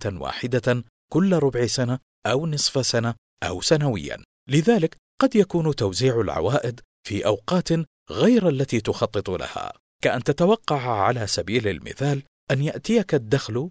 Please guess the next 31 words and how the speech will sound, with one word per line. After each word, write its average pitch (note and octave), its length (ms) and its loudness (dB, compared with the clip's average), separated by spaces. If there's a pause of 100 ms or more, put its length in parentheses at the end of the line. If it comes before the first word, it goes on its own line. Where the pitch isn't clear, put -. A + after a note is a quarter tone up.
بشكل G#2 600 -2
شهري C#3 420 -2 (220)
أو A#3+ 160 2
حسب D#3+ 320 -2
احتياجك G#2+ 640 -2 (260)
وجدولك G2 600 0
الزمني. F#2+ 640 -6 (560)
من G#2 180 0
المهم G2 440 -4
كذلك - 540 -8 (260)
أن B2 160 -2
تعلم F3+ 340 0
أن B2+ 280 -4
الدخل B2+ 420 -2
المتحصل G#2 880 -2
من F#2+ 160 -4
الاستثمارات G#2+ 880 -4 (320)
غير C3+ 280 2
مضمون. - 420 -12 (460)
حتى - 300 0
الأسهم E3 440 -2
التي A#2+ 340 -4
تدر A#2+ 460 0
العوائد G#2+ 560 -2
عادة G#2+ 600 -2 (240)
يمكن A2 460 -4
أن A2+ 120 -6
تمر A2 380 -2
ببعض G2+ 420 -2
فترات F#2 500 -6
الركود، F2+ 520 -8